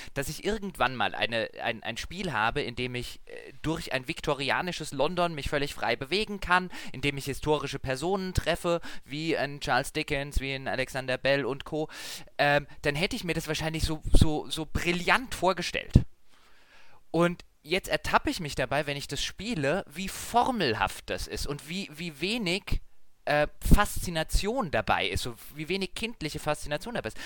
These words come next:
Weil zum Beispiel dieser Alexander Bell nicht anders funktioniert als Leonardo da Vinci aus Assassin's Creed zwei. Da fand ich das cool. Oh, ich renn hier durch ein,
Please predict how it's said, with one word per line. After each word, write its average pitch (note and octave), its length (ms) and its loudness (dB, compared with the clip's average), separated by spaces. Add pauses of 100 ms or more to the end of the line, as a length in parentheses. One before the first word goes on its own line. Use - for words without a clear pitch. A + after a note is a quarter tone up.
(140)
Weil D#3 120 4
zum F3+ 80 -6
Beispiel F3 300 -2
dieser D#3+ 300 -2 (260)
Alexander D#3+ 540 2
Bell F3+ 280 0 (240)
nicht G3+ 360 -2
anders A3+ 320 6
funktioniert F#3+ 420 -2
als F3 160 -2
Leonardo F3 440 2
da D#3+ 180 2
Vinci F#3+ 340 -2
aus D#3 220 0
Assassin's E3+ 400 -2
Creed - 200 -4
zwei. A#3 260 2
Da F#3 140 6
fand A3 220 0
ich E3+ 100 -6
das - 180 -6 (140)
cool. G3 180 2
Oh, D#3 180 6
ich A#2+ 140 -2
renn D3+ 100 4
hier D3 120 0
durch C3+ 200 -2
ein, B2 160 0